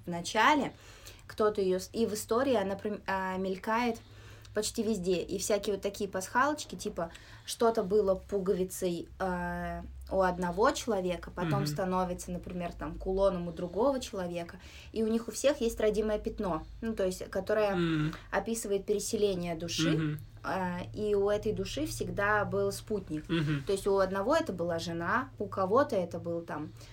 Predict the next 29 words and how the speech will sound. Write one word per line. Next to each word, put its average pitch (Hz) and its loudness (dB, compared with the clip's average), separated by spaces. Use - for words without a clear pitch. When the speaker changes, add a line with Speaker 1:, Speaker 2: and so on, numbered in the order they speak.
Speaker 1:
просто 214 0
друг, 247 0
которого 240 2
он 233 2
встретил, 226 -2
Speaker 2:
Мгм. 147 0
Speaker 1:
а, 170 -2
любовник, 185 2
м, 196 -8
и 220 -4
так, 202 -4
а, 185 -10
далее. 156 -8
Вот. 160 -10
Speaker 2:
Мгм. 151 -2
Speaker 1:
Ну, 240 0
короче, 226 -2
очень 208 -4
интересный. 202 -4
И 214 -4
получается, 214 2
что 202 -4
он 196 -4
как - -12
раз-таки, 196 -6
а, 185 -4
от 190 -4
самого 202 -2
первобытного 196 -2